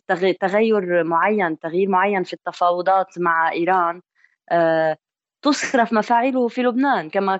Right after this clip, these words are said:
تصرف مفاعيله في أماكن أخرى، آه، لإيران، آه، حلفاء أقوياء أو ما يسمى باللغة الأجنبية proxy،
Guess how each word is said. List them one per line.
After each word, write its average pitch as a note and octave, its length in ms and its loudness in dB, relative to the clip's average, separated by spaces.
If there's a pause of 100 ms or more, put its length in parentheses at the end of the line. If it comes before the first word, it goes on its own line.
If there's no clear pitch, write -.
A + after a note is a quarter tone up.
تصرف A3+ 340 -4
مفاعيله G3 440 2
في F3 200 0
أماكن F#3+ 340 -2
أخرى، - 280 0
آه، D3+ 800 0
لإيران، G3 800 0
آه، D3+ 240 -6 (180)
حلفاء - 520 0
أقوياء G3+ 560 -2
أو F#3 240 -2 (380)
ما F3+ 120 0
يسمى F#3+ 460 2
باللغة F3 380 0
الأجنبية E3+ 680 0
proxy، F#3+ 640 -2